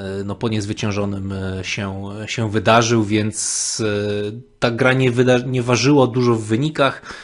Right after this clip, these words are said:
Mm, jej porażka również jakoś tam szczególnie, szczególnie na tych wynikach nie zaważyła, no ale widzimy, że, e, i, i, i wartość spółki, e, w grupie trzeba było odpisać na bilansie i Eleven Bit też się przecenił, więc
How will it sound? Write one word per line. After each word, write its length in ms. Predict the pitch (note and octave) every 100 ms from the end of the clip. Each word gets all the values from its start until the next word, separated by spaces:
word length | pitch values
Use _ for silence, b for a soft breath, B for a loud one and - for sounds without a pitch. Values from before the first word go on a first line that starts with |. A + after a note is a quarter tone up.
| B - A#2
Mm, 480 | G#2+ G#2 G#2 G#2 A2+
jej 200 | A#2 A2+
porażka 480 | A2+ A2+ A#2 - A2
również 380 | C3 A#2 G#2+
jakoś 240 | G#2+ - G2+
tam 160 | G2+
szczególnie, 520 | - A2 G#2+ G#2 G2+ G2 B B -
szczególnie 400 | - A2 A2 G#2+
na 80 | G2
tych 180 | G2+
wynikach 360 | G2 G2+ G2+ -
nie 100 | G2+
zaważyła, 540 | G2 G2+ F#2 G2 D3+
no 160 | B3+ C4+
ale 180 | G3+ D#3
widzimy, 360 | A2 G2 A2 D#3
że, 320 | G#2+ G2+ B2+ B B B -
e, 220 | G#2 G2+
i, 520 | F2+ C#3 B2+ B2 B2
i, 160 | C3 B2+
i 60 |
wartość 400 | B2+ - - -
spółki, 760 | - A#2+ A2 - G#2+ G#2 G#2 G#2
e, 140 | G#2 G2
w 100 | G2
grupie 320 | A#2 - G#2
trzeba 280 | - G#2 G2
było 220 | G2+ G2+
odpisać 440 | G2 C3+ C3 B2+
na 80 | A#2+
bilansie 480 | A2 A2 G#2+ - -
i 440 | - B2 C#3 -
Eleven 320 | A2+ G#2+ G#2
Bit 260 | G2 G2+ -
też 140 | -
się 240 | - G#2 F#2+
przecenił, 540 | - - A#2+ A2 G2
więc 300 | F2+ G2 -